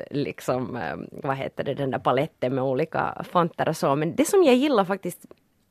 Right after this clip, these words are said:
som, som hon var riktigt bra på att beskriva, det var den här,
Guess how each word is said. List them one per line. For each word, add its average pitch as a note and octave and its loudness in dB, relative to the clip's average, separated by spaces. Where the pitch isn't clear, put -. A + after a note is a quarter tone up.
som, F#3 2
som G3 6
hon G3 8
var G#3 6
riktigt G#3+ 0
bra A#2+ 0
på - -6
att - -8
beskriva, C3+ -2
det G#3+ 2
var A#3+ 6
den F3+ 4
här, D#3+ 4